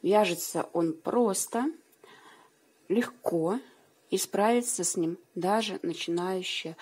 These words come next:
рукодельница. Если вас интересно, как он вяжется, оставайтесь со мной, а мы начнем вязать.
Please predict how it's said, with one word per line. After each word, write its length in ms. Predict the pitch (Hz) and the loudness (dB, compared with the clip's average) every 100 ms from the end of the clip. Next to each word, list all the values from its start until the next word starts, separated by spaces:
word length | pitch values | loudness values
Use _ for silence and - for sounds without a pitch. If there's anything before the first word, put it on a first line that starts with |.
| - - - - | -18 -18 -14 -10
рукодельница. 840 | 170 180 165 160 165 160 160 - | -8 -4 -4 -2 -4 -4 -4 -2
Если 320 | 170 180 - | -2 -2 -4
вас 220 | 180 165 - | -4 -4 -6
интересно, 600 | - 170 175 170 175 165 | -10 -6 -6 -4 -4 -4
как 240 | 165 165 | -4 -4
он 140 | 170 165 | -2 -2
вяжется, 580 | 196 269 294 - - 175 - - - - | 0 0 -2 -4 -8 -12 -14 -14 -14 -12
оставайтесь 800 | - 180 - 185 180 165 - 160 | -6 -4 0 2 2 0 -6 -10
со 260 | - - 175 | -10 -6 -4
мной, 440 | 180 196 262 359 - | -2 -2 -2 -4 -4
а 80 | |
мы 260 | 175 220 226 | -6 -4 -2
начнем 520 | 185 180 - 185 220 | -2 -4 -4 -4 -4
вязать. 500 | 226 165 160 175 - | -4 -6 -8 -10 -14